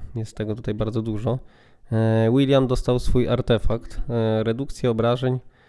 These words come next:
e, od, e, kontrataku plus trzy procent i współczynnik obrażeń od aktywnych umiejętności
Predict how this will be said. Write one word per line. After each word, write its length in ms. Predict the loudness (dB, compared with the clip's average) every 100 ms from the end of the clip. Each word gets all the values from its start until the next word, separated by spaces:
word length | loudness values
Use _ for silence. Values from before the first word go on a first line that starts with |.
| _ _ _
e, 340 | -2 2 2 0
od, 260 | -2 0 2
e, 220 | 2 0
kontrataku 840 | 0 2 2 2 -2 -2 -2 -2 -2 -4 -10 -8
plus 220 | -2 -2 -2
trzy 160 | -8
procent 540 | 2 2 2 -4 -6 -6
i 120 | -2
współczynnik 560 | 0 2 2 0 0 0
obrażeń 380 | 0 0 0
od 140 | -2 -2
aktywnych 500 | -6 -6 -4 -4 -2
umiejętności 680 | -2 -2 -2 -4 -2 -6